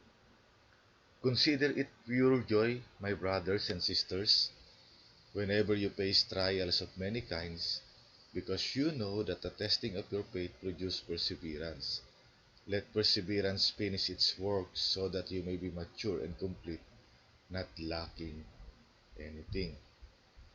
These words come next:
So, para maunawaan po natin, magbibigay po muna ako ng maikling background. Ang sumulat po nito ay si James, or sa Tagalog po si Santiago, na half-brother po ni Jesus. Makikita po yan sa Mark chapter six, verse three.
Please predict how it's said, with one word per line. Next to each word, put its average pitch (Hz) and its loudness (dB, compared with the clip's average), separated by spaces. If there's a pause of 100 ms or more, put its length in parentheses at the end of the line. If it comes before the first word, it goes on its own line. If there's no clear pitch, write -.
(140)
So, 92 -4
para 101 4
maunawaan 95 0
po 98 0
natin, 107 0
magbibigay 90 -2
po 95 0
muna 90 -2
ako 90 -4
ng 87 -4
maikling 82 -4
background. 85 -4 (800)
Ang 98 -2
sumulat 110 4
po 107 0
nito 101 -2
ay 85 -2
si 87 0
James, 104 2
or 82 -4
sa 90 -4
Tagalog 87 -2
po 98 -2
si - 2
Santiago, 92 0 (640)
na 95 -2
half-brother 92 0
po - -2
ni 82 -4 (240)
Jesus. - 0 (240)
Makikita 90 -4
po 92 -2
yan 90 -2
sa 90 0
Mark 90 -4
chapter 82 -4
six, 82 -2
verse 85 -2
three. 107 -2